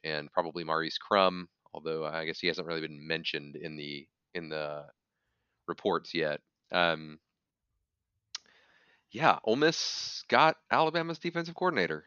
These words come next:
and, um, we'll sort of talk a little bit about why that is, uh, what hap-, what could have happened, what to expect moving forward, and all that sort of stuff.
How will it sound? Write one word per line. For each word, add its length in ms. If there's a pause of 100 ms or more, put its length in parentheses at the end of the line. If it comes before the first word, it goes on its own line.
(160)
and, 360
um, 380 (840)
we'll 200
sort 220
of 60
talk 280
a 40
little 220
bit 180
about 420
why 380
that 180
is, 600 (280)
uh, 560 (160)
what 260
hap-, 360
what 160
could 160
have 100
happened, 500
what 320 (140)
to 120
expect 360
moving 260
forward, 520
and 80
all 100
that 160
sort 160
of 60
stuff. 360